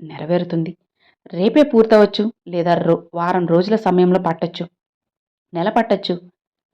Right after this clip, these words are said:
కానీ మీ మనసులో కోరిక అయితే కోరారు, కానీ దాన్ని పూర్తి చేసుకోవాలన్న సీరియస్‌నెస్ అయితే మీలో అస్సలు లేదు. మీరు కష్టపడాలి, దానికోసంగా ఏదో ఒకటి చేయాలి. మీరు ఆ కోరికను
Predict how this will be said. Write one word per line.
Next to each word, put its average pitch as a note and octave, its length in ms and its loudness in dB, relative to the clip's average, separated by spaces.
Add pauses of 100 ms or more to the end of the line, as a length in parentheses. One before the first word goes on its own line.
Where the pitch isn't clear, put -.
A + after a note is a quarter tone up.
(460)
కానీ A3 280 0
మీ G3+ 180 2
మనసులో G3 400 2
కోరిక A3 380 2
అయితే G#3+ 180 2
కోరారు, G3 380 4
కానీ F3+ 300 2 (560)
దాన్ని A#3+ 260 2
పూర్తి C4+ 500 2 (100)
చేసుకోవాలన్న G3+ 540 2 (100)
సీరియస్‌నెస్ G3 520 4
అయితే F#3 160 0
మీలో F3 240 2
అస్సలు F3 340 0
లేదు. F3 260 2 (1700)
మీరు E3+ 280 -6
కష్టపడాలి, F#3 580 -2 (400)
దానికోసంగా B3+ 840 4 (520)
ఏదో A#3+ 280 2
ఒకటి C#4 280 2 (100)
చేయాలి. F#3 300 2 (720)
మీరు F#3 260 -2
ఆ F3 140 2
కోరికను F#3+ 480 0